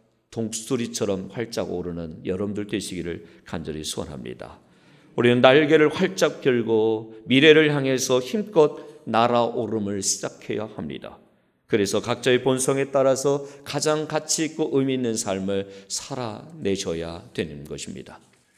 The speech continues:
그렇다면 오늘 본문에 보면 비상하는 본성이 뭘까를 생각해 봅니다.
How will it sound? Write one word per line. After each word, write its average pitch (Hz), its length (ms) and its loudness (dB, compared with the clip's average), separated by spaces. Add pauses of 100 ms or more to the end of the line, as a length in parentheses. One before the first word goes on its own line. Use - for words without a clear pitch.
(260)
그렇다면 95 880 -4
오늘 151 240 6
본문에 160 460 6
보면 131 400 4 (200)
비상하는 139 960 0
본성이 156 760 -2
뭘까를 127 840 -2
생각해 110 420 -4
봅니다. 69 500 -14